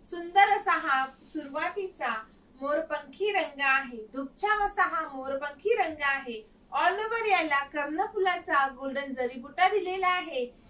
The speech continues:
Classical याची ट्रेडिशनल अशी ही red कलरची चटई किनार दिलेली आहे.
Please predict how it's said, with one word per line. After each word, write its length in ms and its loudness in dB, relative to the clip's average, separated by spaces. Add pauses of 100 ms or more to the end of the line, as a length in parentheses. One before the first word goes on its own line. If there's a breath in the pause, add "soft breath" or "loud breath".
(100)
Classical 600 0
याची 580 0
ट्रेडिशनल 440 -2
अशी 220 -2
ही 220 -4
red 320 -2
कलरची 400 -6
चटई 440 -10
किनार 420 -2
दिलेली 420 -8
आहे. 560 -4